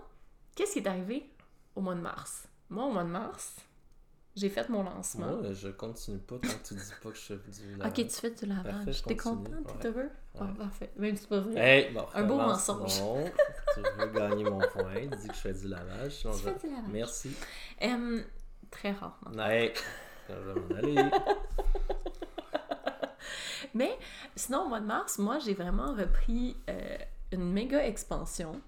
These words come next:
Speaker 1: au niveau de ma business. J'ai fait un lancement vraiment cool. Ça a vraiment bien été pendant le covid.
Speaker 2: Mhm. Toi, t'as explosé.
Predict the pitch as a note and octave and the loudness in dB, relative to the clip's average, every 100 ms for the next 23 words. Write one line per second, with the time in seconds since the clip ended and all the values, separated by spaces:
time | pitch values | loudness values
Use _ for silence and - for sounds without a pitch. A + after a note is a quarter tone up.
0 | - G3 G3+ G3+ A#3 F#3+ F3 E3 D#3+ - | -4 2 2 2 0 0 -2 -4 -6 -8
1 | - - - - - - - - F#3+ A#3 | -10 -14 -20 -20 -20 -20 -20 -6 -4 -2
2 | A#3+ G3 E3+ E3+ - G#3 G3+ A3 C4+ F3+ | 0 0 0 -4 -2 -2 -2 0 0 -2
3 | - F#3 F3 F#3+ G#3+ G3 - F3+ F3 G3 | -4 -4 -2 -2 -2 -4 0 2 2 2
4 | C#4+ D4 G3 F3+ F3+ - E3+ F#3+ C#4 - | 2 2 2 2 2 2 2 2 -2 -6
5 | - - - - - - - - - - | -16 -18 -20 -20 -20 -20 -20 -20 -20 -20
6 | - - - G#3+ A3 G3 F3+ D3+ C#3 - | -20 -20 -6 0 4 2 2 -2 -2 -8
7 | - F3 - - B2+ A#2 C#3+ C#3+ - - | -12 -16 -18 -10 -4 2 2 2 -2 -18
8 | - - A2+ G#2+ G#2 - B2 A2+ G#2 G2+ | -12 -6 -2 -2 -4 -6 -4 -2 -2 -4